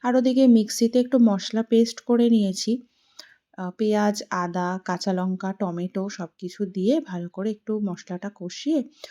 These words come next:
আহ, নুন, হলুদ, জিরে গুঁড়ো, ধনে গুঁড়ো দিয়ে তারপরে ডিমটা একটু কষা কষাই করব।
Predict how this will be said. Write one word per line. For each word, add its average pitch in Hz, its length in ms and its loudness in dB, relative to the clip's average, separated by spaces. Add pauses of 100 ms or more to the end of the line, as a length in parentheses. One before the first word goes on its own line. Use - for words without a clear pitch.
(360)
আহ, 185 320 -6
নুন, 226 300 4
হলুদ, 202 420 0
জিরে 190 300 -2
গুঁড়ো, 196 320 -6
ধনে 185 360 -4
গুঁড়ো 190 280 -6
দিয়ে 196 300 -2
তারপরে 196 460 -6 (120)
ডিমটা 185 300 -4
একটু 294 220 -8
কষা 180 300 -6
কষাই 262 260 -2
করব। 160 400 -6